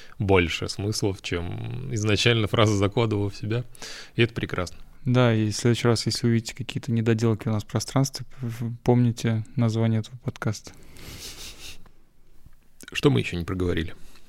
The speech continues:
Speaker 1: Что ещё важного в пространстве у нас есть,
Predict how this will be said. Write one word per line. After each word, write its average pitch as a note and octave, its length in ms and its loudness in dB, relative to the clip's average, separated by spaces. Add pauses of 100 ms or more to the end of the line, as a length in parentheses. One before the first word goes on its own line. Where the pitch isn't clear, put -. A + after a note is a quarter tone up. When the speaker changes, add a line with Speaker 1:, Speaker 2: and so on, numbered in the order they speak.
(1200)
Speaker 1:
Что - 180 -2
ещё F#2+ 200 -2
важного F2+ 360 0
в - 60 -18
пространстве G2 580 -4
у G2 80 -8
нас F2+ 160 -10
есть, - 280 -8